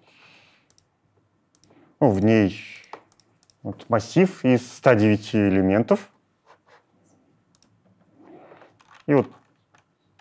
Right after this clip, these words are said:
э, дальше можно заглянуть, прям что внутри этого массива лежало на момент снятия дампа. Вот эти, э, сто с лишним три map entry,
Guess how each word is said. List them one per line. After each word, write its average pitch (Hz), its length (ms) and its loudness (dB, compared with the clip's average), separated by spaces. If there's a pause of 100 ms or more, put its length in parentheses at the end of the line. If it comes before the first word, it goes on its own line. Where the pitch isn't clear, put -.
(880)
э, 101 680 -6
дальше 117 300 0
можно 101 220 0
заглянуть, 101 460 2
прям 107 180 2
что 107 540 2
внутри 104 380 -2
этого 101 180 -2
массива 98 400 -2
лежало 90 600 2 (240)
на 104 80 -4
момент 98 260 0
снятия 101 380 -4
дампа. 87 420 -6 (460)
Вот 110 240 0
эти, 95 460 -2 (340)
э, - 400 -8
сто 120 200 0
с - 120 -6
лишним 98 340 -2
три - 240 -2
map 101 240 0
entry, 151 480 0